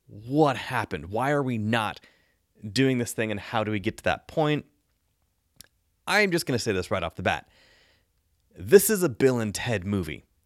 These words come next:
And I know that that sounds silly, but if you have <laughs> seen the first two, or hell, even the first movie, this, this is a Bill and Ted movie. And I think for fans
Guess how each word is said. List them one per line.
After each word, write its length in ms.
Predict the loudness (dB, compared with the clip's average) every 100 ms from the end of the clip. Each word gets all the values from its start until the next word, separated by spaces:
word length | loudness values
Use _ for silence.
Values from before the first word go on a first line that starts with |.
| _ _ _ _ _ _
And 100 | -4
I 80 | -2
know 220 | -2 0
that 140 | -2 0
that 180 | 0 0
sounds 560 | 0 0 0 -2 -4
silly, 560 | -4 2 2 2 -4 -8 _ _ _ _ _ _ _ _ _ _ _
but 140 | -2 0
if 160 | 0
you 140 | 0 0
have 200 | 0 -2
<laughs> 0 |
seen 520 | -2 -2 -2 -2 -6 -6 -16 -20 -20
the 220 | -2 0 0
first 460 | 0 -4 -4 -6
two, 320 | -2 -2 -2 -2
or 300 | 0 0 -2 -8
hell, 360 | -6 -4 -6 -10 _ _ _ -4
even 180 | -2
the 80 | 0
first 520 | -4 -4 -4 -4 -8 -18 _ -4
movie, 480 | 0 0 -2 -10 -18 _ _ _ _ _ _ _ _
this, 1080 | -14 -10 -8 -8 -2 0 2 0 -4 -4 -6 -2
this 200 | -2 0
is 120 | -2
a 60 |
Bill 240 | 4 6 6
and 120 | 2
Ted 220 | 2 2
movie. 320 | 2 -2 -4 -10 _ -20 -4
And 80 | 0
I 60 |
think 240 | 2 0 2
for 100 | 0
fans 640 | -2 -6 -2 -2 -4 -6